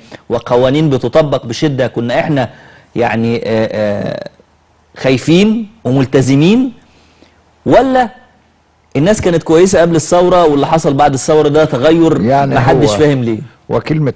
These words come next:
Speaker 2: حرية الناس فهموها غلط،
Speaker 1: مم.
Speaker 2: فهموها فهما سيئا.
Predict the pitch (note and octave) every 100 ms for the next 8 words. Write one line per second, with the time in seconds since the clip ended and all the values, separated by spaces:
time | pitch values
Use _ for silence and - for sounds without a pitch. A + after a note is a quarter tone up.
0 | - G2+ G2 A#2 G2+ D#2 - _ _ _
1 | _ - - G2 C3+ - F2+ G#2 G2 C#2
2 | C#2+ B1+ _ - G#2+ G2+ D3 - _ _
3 | _ _ _ _ G2 - B2+ G2 - G#2+
4 | F#2 D2 - D2 F2